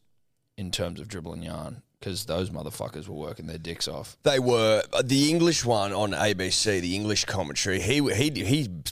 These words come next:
Speaker 2: basically said absolutely fuck all. He'd speak every ten minutes.
Speaker 1: But then he'd still be like, "Mm, there's the Queen's consort."
Speaker 2: Yeah.
Speaker 1: The Queen's consort, do it. Or, like, the, I saw a bit on the Channel Nine where it was like,
Speaker 2: "There's Princess Charlotte."
Speaker 1: But, like,
Speaker 2: William.
Speaker 1: there, there was, like, really
Speaker 2: And then
Speaker 1: sort of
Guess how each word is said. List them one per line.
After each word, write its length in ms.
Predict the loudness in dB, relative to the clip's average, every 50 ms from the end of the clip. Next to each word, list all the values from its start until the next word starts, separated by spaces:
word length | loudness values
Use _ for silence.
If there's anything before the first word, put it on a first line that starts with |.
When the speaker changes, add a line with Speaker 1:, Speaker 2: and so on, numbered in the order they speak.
| -2
Speaker 2:
basically 560 | 0 0 0 2 0 -2 -2 -2 -4 -4 -4
said 260 | -2 0 0 0 0 0
absolutely 520 | -2 -2 -2 -2 -2 0 -2 -2 -2 -4
fuck 440 | -4 -4 -4 -2 -2 -2 -4 -2 -2
all. 260 | 0 0 2 2 0
He'd 140 | 0 0 0
speak 340 | 0 2 2 2 2 4 2
every 220 | 0 0 -2 -4
ten 340 | -4 -2 -2 -2 -2 -2 -2
minutes. 360 | -2 -2 -4 -2 0 2 4
Speaker 1:
But 180 | 4 4 4 2
then 160 | 2 2 2
he'd 140 | 0 0 0
still 220 | 0 2 2 2
be 80 | 4 2
like, 160 | 2 0 -2 _ _ _ _ -4
"Mm, 160 | -2 0 2
there's 220 | 4 4 2 2 0
the 60 | -2
Queen's 260 | -2 0 0 0 -2
consort." 440 | -2 -2 -2 -2 -2 -2 -4 -4 -4 -6 _ _ _ _ _ -2
Speaker 2:
Yeah. 200 | 0 2 2 0 -2 _ _ _ _ _ _ _ _ _ _ -20 -16 -10
Speaker 1:
The 100 | -10 -4
Queen's 240 | 0 0 0 0 2
consort, 380 | 0 0 0 0 -2 -2 -2
do 240 | -2 -2 -2 0 0
it. 40 | 0
Or, 160 | 0 0 2
like, 220 | 2 2 0 0 0
the, 680 | -2 -2 -2 -2 -4 -4 -2 -4 -4 -4 -6 -10 -10 -4
I 140 | 0 2 2
saw 160 | 2 2 0
a 60 | 0 2
bit 100 | 2 0
on 80 | 0
the 60 | -2
Channel 240 | -2 -2 -2 -2 -2
Nine 240 | -2 -2 -2 -2 -2
where 100 | -2 -2
it 40 | -4
was 120 | -4 -4
like, 140 | -6 -6 -8 _ _ _ _ _ _ _ _ _ _ _ _ _ _ _ _ _ _ _ 0
Speaker 2:
"There's 160 | 0 0 0
Princess 380 | -2 -6 -8 -6 -2 -2 0 2
Charlotte." 320 | 2 4 4 4 2 0 _ _ _ _ _ _
Speaker 1:
But, 200 | -2 0 0 2 2
like, 260 | 0 0 0 -4 -6
Speaker 2:
William. 240 | -2 0 0 0 2
Speaker 1:
there, 220 | 2 2 2 4
there 120 | 2 2 2
was, 100 | 4 4
like, 120 | 2 2
really 220 | 2 2 4 4 4
Speaker 2:
And 80 | 4
then 60 | 4 4
Speaker 1:
sort 20 |
of 60 | 4